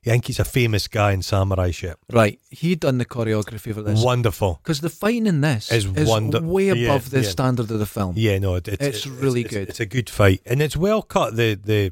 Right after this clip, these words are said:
Speaker 1: the stand-in for how Rutger's
Speaker 2: Yeah,
Speaker 1: well
Speaker 2: it's
Speaker 1: done.
Speaker 2: good. Apart
Speaker 1: It's well
Speaker 2: from
Speaker 1: done.
Speaker 2: when he fell in the water earlier on, he had
Speaker 1: Ah,
Speaker 2: dark hair.
Speaker 1: okay.
Speaker 2: Okay.
Speaker 1: He,
Speaker 2: But this
Speaker 1: he
Speaker 2: is
Speaker 1: does a
Speaker 2: great.
Speaker 1: weird thing where he gropes his face and goes,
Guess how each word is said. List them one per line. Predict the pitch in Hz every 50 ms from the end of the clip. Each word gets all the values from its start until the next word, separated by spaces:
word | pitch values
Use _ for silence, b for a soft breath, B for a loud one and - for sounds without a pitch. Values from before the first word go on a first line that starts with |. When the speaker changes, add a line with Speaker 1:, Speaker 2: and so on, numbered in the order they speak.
| - _ _
Speaker 1:
the | 95 95 98 95 87
stand-in | - - - 139 143 143 139 123 110 107 104 -
for | - 104 98 92 - - - -
how | 110 110 104
Rutger's | - 110 107 104 113 107 - - 104 95 87 - -
Speaker 2:
Yeah, | 160 165 190
Speaker 1:
well | 202 214
Speaker 2:
it's | - 143
Speaker 1:
done. | 127 117 110 98
Speaker 2:
good. | - 135 127 120 - - -
Apart | - - - 143
Speaker 1:
It's | 156 127
well | 120 113
Speaker 2:
from | 123
Speaker 1:
done. | 120 120
Speaker 2:
when | 117 113
he | 107
fell | - - 120 117 117 113
in | 110 107
the | 104 104
water | 98 107 110 113 113 - 110 104
earlier | 107 107 104 98 107 107 104 107
on, | 110 113 110 104
he | 104 98
had | 104 104
Speaker 1:
Ah, | 101 95
Speaker 2:
dark | 107 107 110 107 -
hair. | - 107 95 87 - _ -
Speaker 1:
okay. | - 113 - - 80 _ _ -
Speaker 2:
Okay. | 135 123 - - - - _ _ _ B B B B B B B B B
Speaker 1:
He, | 127 127 135
Speaker 2:
But | - 147 127 113 -
this | 160 160 147
Speaker 1:
he | 135 131
Speaker 2:
is | 113
Speaker 1:
does | 156 170 160
a | 170
Speaker 2:
great. | -
Speaker 1:
weird | 165 143 -
thing | 147 143 135
where | 131 123
he | 123
gropes | 110 120 123 135 135 - - -
his | 113 -
face | - - 135 123 107 -
and | 123 107
goes, | 107 95 -